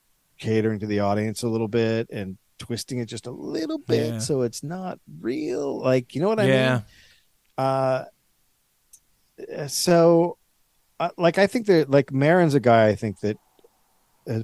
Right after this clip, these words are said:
Speaker 1: pulls it off, um, is able to really be himself and, and stuff. But man, it's, uh, the older I get, the,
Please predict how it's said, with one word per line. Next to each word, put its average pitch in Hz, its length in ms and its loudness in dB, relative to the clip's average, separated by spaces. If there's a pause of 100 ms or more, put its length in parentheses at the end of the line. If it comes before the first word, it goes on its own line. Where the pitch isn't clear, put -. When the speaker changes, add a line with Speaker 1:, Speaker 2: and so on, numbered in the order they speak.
Speaker 1:
pulls 113 320 0
it 101 80 -2
off, 101 500 -2 (340)
um, 104 540 -4
is 98 180 -10
able 98 240 -6
to 98 300 -8 (800)
really 113 260 2
be 110 180 0
himself 98 600 -4
and, 95 380 -10
and 107 160 -14
stuff. - 340 -12
But 95 160 -12 (140)
man, 120 340 -6
it's, - 280 -8
uh, 110 840 -6
the 120 100 -10
older 139 240 0
I 131 60 2
get, 127 160 -2
the, 104 180 -2